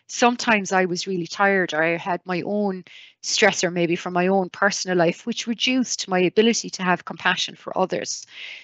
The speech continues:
So that makes me a normal human being. And then if you're going into an environment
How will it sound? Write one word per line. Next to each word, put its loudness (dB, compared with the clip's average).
So 2
that 6
makes -2
me -2
a 0
normal 0
human -6
being. 0
And -2
then 0
if -6
you're 2
going 0
into -2
an -2
environment 2